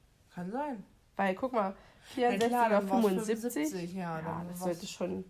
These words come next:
Speaker 1: dann war's Dumbledore schon,
Speaker 2: realistisch
Speaker 1: ja.
Speaker 2: sein. Ähm,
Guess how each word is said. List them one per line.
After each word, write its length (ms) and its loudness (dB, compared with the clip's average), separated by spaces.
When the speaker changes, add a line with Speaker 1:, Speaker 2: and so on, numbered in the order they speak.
Speaker 1:
dann 220 -8
war's 180 -6
Dumbledore 460 -8
schon, 160 -8
Speaker 2:
realistisch 540 -6
Speaker 1:
ja. 40 -12
Speaker 2:
sein. 440 -2
Ähm, 760 2